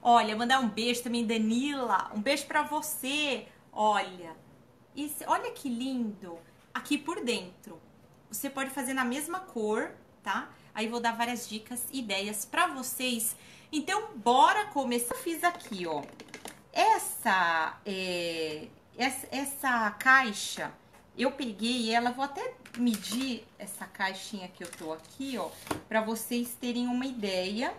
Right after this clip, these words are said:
do que que é, qual é a me-, qual é a medida dessa caixa. Olha, deixa eu ver aqui, vamos lá.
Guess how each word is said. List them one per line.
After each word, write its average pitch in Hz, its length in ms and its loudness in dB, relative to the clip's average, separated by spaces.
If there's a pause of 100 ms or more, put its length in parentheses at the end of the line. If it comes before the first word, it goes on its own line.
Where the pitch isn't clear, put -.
(1120)
do 240 80 -6
que 320 220 -8
que 330 120 -8
é, 277 240 -2 (140)
qual 302 180 6
é 294 120 6
a 294 60 8
me-, 285 240 -4
qual 269 260 2
é 269 80 4
a - 20 4
medida 247 400 -2
dessa 254 320 -2
caixa. 170 720 0 (680)
Olha, 185 640 6 (1800)
deixa 233 320 -4
eu 269 140 2
ver 190 280 -2
aqui, - 280 -16
vamos 196 340 0
lá. 180 280 2